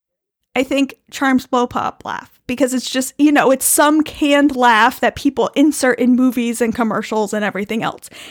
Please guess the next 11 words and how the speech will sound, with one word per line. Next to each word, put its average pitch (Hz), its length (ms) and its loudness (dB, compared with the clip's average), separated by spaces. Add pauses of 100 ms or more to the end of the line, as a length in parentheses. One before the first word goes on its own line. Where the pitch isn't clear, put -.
(100)
And 285 200 4
that 392 320 2 (480)
clip - 380 0 (240)
has 554 340 0
to 427 100 2
be 240 400 -4 (520)
at - 80 -8
least 554 380 -4
twenty-five 453 640 2
years 285 200 4
old. 269 420 -2